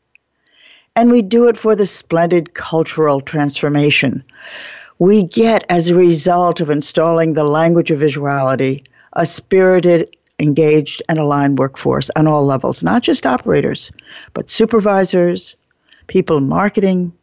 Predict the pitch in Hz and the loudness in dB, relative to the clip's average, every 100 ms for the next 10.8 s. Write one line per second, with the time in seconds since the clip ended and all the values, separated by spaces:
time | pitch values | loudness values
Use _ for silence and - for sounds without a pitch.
0 | _ 165 143 143 131 - 185 190 185 190 | _ -2 -2 -2 -2 0 0 0 -2 0
1 | 180 180 170 151 143 143 - - 190 185 | 0 -2 -2 -2 -2 -4 -4 -2 0 2
2 | 180 175 170 170 - - - - _ - | 2 2 -2 -4 -16 -20 -20 -20 _ -4
3 | 139 139 151 151 - _ _ - 185 185 | 0 2 0 -4 -8 _ _ 0 2 2
4 | 175 175 165 160 151 _ - 139 127 - | 2 2 2 -2 -8 _ -6 -4 -4 -2
5 | 170 170 156 156 160 - - _ - - | -4 -2 0 -2 -2 -10 -16 _ -20 -10
6 | - 233 254 220 220 269 254 233 180 175 | -2 2 2 2 -2 0 0 -2 -4 -6
7 | 175 - 175 160 170 151 156 156 151 131 | -6 -2 -2 0 0 0 2 0 -2 -2
8 | 135 135 135 - 139 135 - - - - | 0 0 -2 -4 -6 -6 -8 -8 -10 -12
9 | - - _ _ - - - - 196 190 | -14 -20 _ _ -20 -20 -20 -6 0 0
10 | 175 190 180 - 156 131 - - | 2 2 0 -2 -4 -4 -6 -10